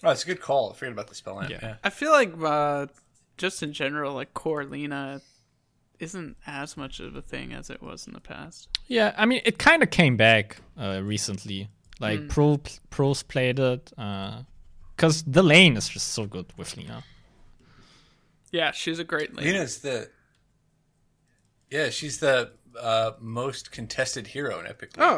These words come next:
Speaker 3: okay.
Speaker 1: But I think it is mostly, like, a plus four. Um, yeah, I don't know. So, Arian, you, you play, uh, Storm Spirit. Does Bloodstone spell amp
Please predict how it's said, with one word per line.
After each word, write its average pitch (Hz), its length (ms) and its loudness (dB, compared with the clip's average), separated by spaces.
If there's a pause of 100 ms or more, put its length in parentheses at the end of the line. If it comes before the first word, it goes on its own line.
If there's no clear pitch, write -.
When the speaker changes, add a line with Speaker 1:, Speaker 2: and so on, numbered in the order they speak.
Speaker 3:
okay. 190 280 -8 (1200)
Speaker 1:
But 135 200 4
I 127 60 2
think 131 180 -2
it 127 120 -2
is 117 260 -6
mostly, 104 540 -10
like, 101 200 -16
a 95 120 -14
plus - 260 -16
four. 95 400 -18 (2000)
Um, - 420 -18 (840)
yeah, 156 140 0
I 156 60 4
don't 165 80 2
know. 131 80 2
So, 156 300 2 (360)
Arian, 147 380 8
you, 143 120 -10
you 147 220 -8
play, 147 320 2
uh, 113 200 2
Storm 131 340 -4
Spirit. 82 420 -12 (540)
Does 120 160 -10
Bloodstone 170 960 -4
spell 127 440 -2
amp 160 280 -6